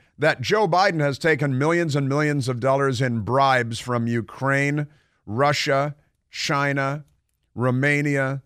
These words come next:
somewhere in the stands. Uh, and seven percent of Democrats are, of course, they don't know about it 'cause they get their news from N B C and C N N and the Washington Post, and, and, uh, none of it's been reported, which is why it's good to be a Democrat.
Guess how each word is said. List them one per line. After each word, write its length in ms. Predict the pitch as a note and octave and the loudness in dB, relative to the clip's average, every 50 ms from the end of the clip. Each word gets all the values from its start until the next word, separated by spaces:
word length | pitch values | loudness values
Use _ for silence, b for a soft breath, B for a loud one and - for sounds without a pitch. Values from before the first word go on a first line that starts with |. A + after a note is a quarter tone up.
| _ _ | _ _
somewhere 380 | - - D3 C#3 C#3 C3+ C3 | -8 -4 -2 0 0 0 0
in 100 | C3+ C3 | 0 0
the 100 | B2+ A#2 | -2 -2
stands. 760 | G#2+ - - - C#3+ C#3 C3+ C3+ C3+ C3+ C#3 C#3 B2+ - - _ _ _ _ _ _ _ _ _ _ - | -4 -6 -6 -4 -2 0 0 0 -2 -2 -4 -4 -6 -8 -12 _ _ _ _ _ _ _ _ _ _ -4
Uh, 280 | G#2+ B2 B2 B2 B2 - | 0 0 2 2 0 -2
and 380 | - C3 C3+ C3+ C3 C3+ B2+ A2+ | -4 -2 0 0 0 0 -2 -2
seven 380 | - - F#3 F3+ E3 F3 E3 C#3+ | -2 0 0 0 0 0 -4 -4
percent 360 | D3+ D#3+ D3 B2 D#3+ D#3 D3+ | -4 -4 -2 -2 -2 -2 -2
of 120 | C3+ B2+ | -2 -2
Democrats 580 | C#3 D3+ D3 C#3+ B2 - C#3+ C3 B2 A#2+ - - | -2 0 0 -2 -4 -2 -2 0 0 0 -2 -2
are, 120 | B2+ A#2 | -4 -4
of 300 | G2+ - _ _ _ _ | -4 -6 _ _ _ _
course, 240 | _ G3+ F#3+ E3 - | _ -2 -2 -2 -2
they 200 | - D3 F3+ G3+ | -4 -4 -2 -2
don't 180 | G#3 G3 E3+ E3 | 0 -2 -2 -2
know 140 | G3+ A3+ | -4 -4
about 240 | A3 C#3 G#2 G#2 G#2+ | -2 -2 -2 -2 -2
it 80 | A2 - | -4 -6
'cause 160 | C#3 C3+ A#2+ | -8 -6 -4
they 80 | C#3 C#3 | -4 -4
get 100 | C#3 B2 | -4 -4
their 140 | C3+ C3 | -4 -4
news 180 | C3+ C3+ C#3 C3 | -2 -2 -4 -4
from 160 | C3 B2+ B2 | -4 -6 -4
N 120 | B2+ B2+ B2 | -4 -4 -4
B 120 | A#2 A2+ | -4 -6
C 240 | G#2+ - - A2+ A#2+ | -6 -6 -6 -4 -4
and 180 | B2 A2+ G#2 | -4 -6 -6
C 200 | F#2+ - - A2 | -8 -8 -6 -6
N 100 | G#2+ G#2 | -6 -6
N 180 | G2+ G2+ G#2+ A2 | -6 -6 -6 -6
and 140 | A2 G#2 G2+ | -8 -8 -8
the 60 | G2 | -6
Washington 420 | G2+ G#2+ G#2+ G#2+ - - G2+ G2 | -4 -4 -4 -6 -8 -12 -12 -14
Post, 340 | F#2 - B2 A2 G#2+ G#2 - | -8 -4 -2 -2 -2 -4 -6
and, 140 | - G2+ F#2+ b b b b b b b | -8 -10 -10 b b b b b b b
and, 300 | - A#2 A#2 A#2 A2+ A2 | -4 -4 -2 -2 0 0
uh, 160 | A#2 A2+ A2+ | 0 0 0
none 200 | A#2 C3 D#3 F3 | 0 0 0 0
of 80 | F3 D#3 | 2 0
it's 120 | D#3+ C#3+ | -2 -4
been 220 | - C#3 D3+ C#3 B2+ | -2 -2 -2 0 0
reported, 540 | A#2+ A2+ F#2+ - - A3+ B3 G#3+ C3 - - _ _ _ _ _ _ _ _ _ _ _ _ | -2 -2 -4 -4 -4 -4 -2 -2 -4 -6 -8 _ _ _ _ _ _ _ _ _ _ _ _
which 420 | A#2+ B2+ C3 B2 - - - - | 0 0 0 0 -2 -8 -8 -6
is 400 | C3+ A#2+ C3 B2+ B2 B2 A#2+ G#2+ | -4 -2 -2 0 -2 -2 -4 -4
why 220 | B2 B2 B2+ B2+ B2 | -2 0 2 2 2
it's 180 | A#2+ A#2 - | 0 -2 -4
good 240 | - B2 A#2+ A#2 G2+ | -2 -2 -2 -2 -2
to 80 | G2+ G2 | -4 -4
be 100 | A2+ G#2+ | -4 -4
a 60 | G2+ | -2
Democrat. 520 | G2 B2+ C#3 C3+ G2 - - E2 C2+ - | -2 -2 -4 -4 -4 -6 -8 -10 -10 -10